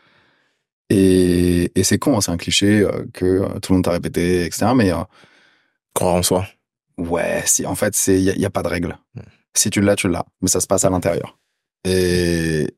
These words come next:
Speaker 2: Quand t'as la dalle, franchement,
Speaker 1: Et si
Speaker 2: est-ce
Speaker 1: tu
Speaker 2: que
Speaker 1: l'as,
Speaker 2: ça
Speaker 1: tu
Speaker 2: peut
Speaker 1: le
Speaker 2: s'expliquer, tu vois ?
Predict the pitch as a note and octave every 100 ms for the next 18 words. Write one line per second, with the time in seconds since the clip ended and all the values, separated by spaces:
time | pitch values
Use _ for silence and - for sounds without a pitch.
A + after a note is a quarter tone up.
0 | _ _ _ - A2+ G#2 F#2+ F#2 A#2 A2+
1 | G2+ G2 - A#2+ G2+ F2 G2 - G2 G#2+
2 | G#2+ A#2 G#2 G2 F#2 F2 E2+ E2 F#2+ F2+
3 | F2+ F#2+